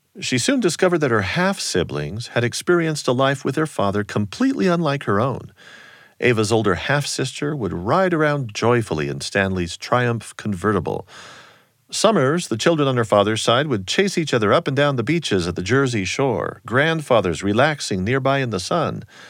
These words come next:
There were fifteen cousins on that side, but young Ava never met them. In the ensuing decades after these discoveries, she carried the heartbreak of everything she'd missed out on,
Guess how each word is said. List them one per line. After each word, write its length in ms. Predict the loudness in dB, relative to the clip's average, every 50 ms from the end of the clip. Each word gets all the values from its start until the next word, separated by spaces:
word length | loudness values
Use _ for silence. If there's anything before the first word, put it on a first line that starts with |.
| -20 -20 -20 -20 -20 _ _ _ _
There 100 | 0 2
were 140 | 2 2 0
fifteen 500 | 2 2 0 0 0 0 0 0 0 0
cousins 440 | 2 2 2 2 2 0 -2 0 0
on 100 | 0 0
that 240 | 2 0 0 -2
side, 420 | -4 -4 -2 -2 0 0 0 0 0
but 180 | -2 -4 -2
young 300 | 0 0 0 0 0 -2 -2
Ava 340 | 0 0 0 0 0 0 -2
never 320 | -2 0 0 0 2 0
met 280 | 0 0 -2 -4 -4 _
them. 280 | -10 -10 -10 -10 -14 -18 _ _ _ _ _ _ _ _ _ _ _ _ _ _ _ _ _
In 100 | 2 2
the 160 | 2 2 2
ensuing 560 | 2 0 0 -2 0 0 0 0 0 0 0
decades 560 | 2 2 2 2 2 0 2 2 2 0 2
after 260 | 2 0 2 2 0 0
these 220 | 0 0 -2 -2
discoveries, 800 | -2 -4 -4 -4 0 -2 -2 0 0 -4 -4 -4 -6 -8 -10 -12 -14 -18 -20 -20 -20 -20 -20 -20 -20 _ _
she 220 | -6 -2 -2 -2
carried 380 | -2 0 0 0 2 2 0 0
the 120 | -2 -2
heartbreak 760 | 0 2 2 2 2 0 -2 -4 -2 0 0 0 -2 -2 -4
of 220 | -6 -6 -6 -8 -6
everything 440 | -2 0 0 0 0 -2 0 -2 -2
she'd 240 | 0 -2 -2 -2 0
missed 240 | 0 0 2 2 2
out 180 | 2 2 2
on, 300 | 0 -2 -6 -8 -10 -14